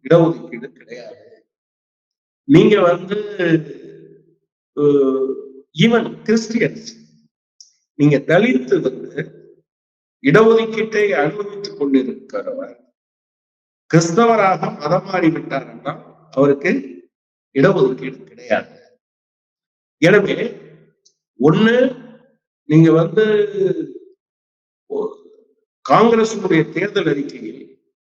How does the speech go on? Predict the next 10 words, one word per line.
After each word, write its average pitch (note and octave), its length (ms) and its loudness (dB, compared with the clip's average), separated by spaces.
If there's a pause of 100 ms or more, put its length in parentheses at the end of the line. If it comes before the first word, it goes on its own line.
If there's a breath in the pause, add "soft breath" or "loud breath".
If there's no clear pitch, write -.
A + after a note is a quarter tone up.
(360)
எந்த G3+ 440 2
இடத்திலும், - 720 -4 (840)
இந்த D#3+ 240 4
இடத்துல G3 480 2
இல்ல, C3 200 -8 (460)
எந்த E3 500 2
இடத்திலும் G3+ 600 0
அந்த D#3+ 200 -10
தேர்தல் D#3 420 -16
அறிக்கையில A2 440 -20